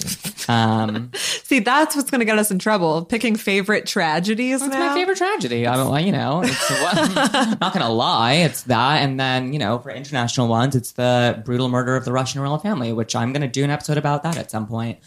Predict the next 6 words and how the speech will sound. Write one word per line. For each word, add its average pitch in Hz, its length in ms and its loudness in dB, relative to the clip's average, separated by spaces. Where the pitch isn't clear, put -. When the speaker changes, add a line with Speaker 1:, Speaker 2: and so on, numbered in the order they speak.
Speaker 2:
Can't 196 180 -4
wait. 247 200 -2
Speaker 1:
Uh, 123 460 2
same. 170 320 -2
Um, 135 640 0
yeah. 165 300 0